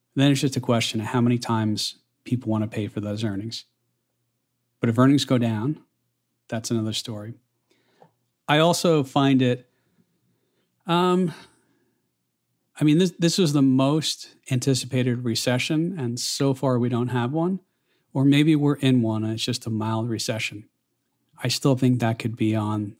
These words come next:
on the table. But we'll see. We'll see what happens, and I'll let you know when I, when I know. All right, so we'll probably have Jay back on next week, where we'll, uh,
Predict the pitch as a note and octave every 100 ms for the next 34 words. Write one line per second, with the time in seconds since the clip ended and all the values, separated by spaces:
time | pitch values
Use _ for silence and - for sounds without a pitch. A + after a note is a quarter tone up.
0 | - G#2 G#2+ - A2 A2+ A2+ _ _ _
1 | _ _ _ _ _ _ A#2 D3+ C3+ -
2 | A2 - _ _ _ _ A#2 A2+ - A#2
3 | A2+ A2+ A2 A2 A2 A2 G#2+ A2+ A#2+ -
4 | C#3+ C#3+ C#3+ C#3+ C#3 D3 E3+ _ C3+ C3+
5 | C#3 C#3 C#3 C#3 E3 D#3 - _ _ _
6 | _ _ _ _ _ _ _ _ _ _
7 | _ _ _ _ _ F3 D3+ B2 - -
8 | D3 C#3+ C#3 C3 - _ _ _ _ -
9 | C3+ D3 C3+ C#3 A#2+ C#3 C3+ C3 B2 B2
10 | A#2 A#2 C#3 C3+ - C3+ C3+ - - _
11 | A#2 G#2+ A#2 A2+ A2 G#2+ G#2+ A2